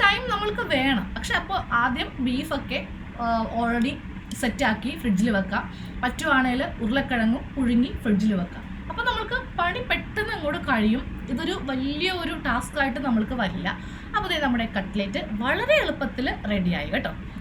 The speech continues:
അപ്പോൾ ഇത്രയും, ആ, എണ്ണമാണ്. എണ്ണ എത്ര ഉണ്ടെന്ന് എനിക്കിപ്പോൾ അറിയത്തില്ല, ഇത്രയും കിട്ടിയിട്ടുണ്ട്. ഇനി നമ്മൾക്ക് കുറച്ച്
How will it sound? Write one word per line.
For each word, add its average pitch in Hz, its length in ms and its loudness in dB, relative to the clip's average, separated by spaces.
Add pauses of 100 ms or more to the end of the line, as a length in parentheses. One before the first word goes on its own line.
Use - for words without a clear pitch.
(140)
അപ്പോൾ 285 180 0
ഇത്രയും, 269 480 -2
ആ, 240 260 2
എണ്ണമാണ്. 240 600 2
എണ്ണ 226 140 2
എത്ര 247 200 -2
ഉണ്ടെന്ന് 277 260 0
എനിക്കിപ്പോൾ 302 600 -2
അറിയത്തില്ല, 247 640 2
ഇത്രയും 359 280 0
കിട്ടിയിട്ടുണ്ട്. 254 480 4 (1160)
ഇനി 349 160 -2 (280)
നമ്മൾക്ക് 240 400 0
കുറച്ച് 190 300 0